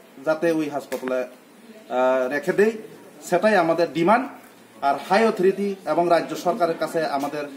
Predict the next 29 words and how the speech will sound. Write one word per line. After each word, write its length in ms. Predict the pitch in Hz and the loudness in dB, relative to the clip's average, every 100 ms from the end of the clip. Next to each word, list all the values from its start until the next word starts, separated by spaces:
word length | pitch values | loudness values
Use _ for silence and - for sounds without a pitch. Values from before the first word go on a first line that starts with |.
| 104 | -10
একটাই 300 | 127 - 208 | -10 -2 0
দাবি, 280 | 208 208 254 - - - - - - - - - | 2 0 -2 -8 -16 -20 -20 -18 -18 -18 -16 -4
পিএসসি 360 | 202 247 233 | 2 2 2
সেন্টার 460 | - 233 226 226 226 | -2 -2 2 0 2
একজন 320 | 175 165 196 | -2 -2 -6
হাস-, 340 | 165 156 - 160 | -6 -12 -8 -2
আহ, 180 | 151 | -2
ডাক্তারের 320 | 143 143 175 175 | 0 -2 -4 -2
দ্বারা 180 | 170 | -2
পরিচালনা 540 | - 147 135 135 127 120 | -2 -6 -6 -6 -6 -8
সম্ভব 340 | 135 135 151 | -10 -10 -4
না। 280 | 165 214 240 - - - - - - - - - | 2 2 0 -8 -20 -20 -20 -20 -20 -20 -20 -10
এমনিতে 460 | 135 156 233 247 254 | -4 0 2 6 4
করোনার 460 | 220 196 185 185 165 | 6 2 4 4 4
বারবারান্তে 500 | 165 170 170 175 180 | 2 4 2 2 0
এখন 280 | 160 160 | -2 -6
সবাই 420 | 156 160 170 180 175 - - - 110 | -6 0 2 2 0 -6 -20 -12 0
ভয়ে, 320 | 156 185 202 | 4 6 4
আহ, 1200 | 220 - - - - - - - 139 143 147 151 147 - - - | 0 -8 -20 -20 -20 -20 -20 -8 0 4 4 2 -2 -16 -18 -6
কোনো 260 | 165 175 | -2 0
কিছু 300 | 175 175 - | -2 -8 -8
জ্বর 380 | 143 160 160 156 | -2 2 2 2
বা 180 | 156 170 | 2 4
মাথা 260 | 165 165 | 2 0
ব্যথা 220 | 170 170 165 | -2 -2 -2
হলেই 300 | 165 208 196 - 123 | 2 0 -2 -6 -4
ডাক্তারে 500 | 139 147 147 156 - - - - | -2 -2 -4 -4 -8 -16 -20 -12
যোগাযোগ 300 | 131 143 135 - | -4 -4 -4 -4
করে। 160 | 156 | -4